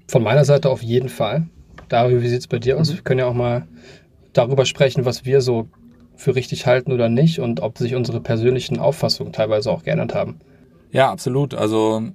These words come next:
Speaker 3: seit wir diese ganzen Ausgaben betreuen, ist es tatsächlich so, dass ich sehr oft, wenn ich jetzt irgendwie in, in privaten Diskussionen bin, wirklich die beiden Seiten, also für und wider, schon ganz gut verstehen kann.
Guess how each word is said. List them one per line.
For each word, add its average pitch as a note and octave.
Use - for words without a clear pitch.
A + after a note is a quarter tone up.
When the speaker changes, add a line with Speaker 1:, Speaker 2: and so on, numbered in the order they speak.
Speaker 3:
seit A2
wir A2+
diese A2
ganzen A2+
Ausgaben C#3+
betreuen, C3+
ist C3
es D3
tatsächlich A#2+
so, A#2
dass A2+
ich G#2+
sehr A2+
oft, A2+
wenn G#2
ich G2+
jetzt A2
irgendwie G#2+
in, G#2
in G2+
privaten A2
Diskussionen A#2
bin, A2+
wirklich B2+
die C3
beiden C#3
Seiten, C#3
also A2+
für C#3
und A#2+
wider, C3+
schon C3+
ganz B2
gut C3
verstehen C3
kann. A#2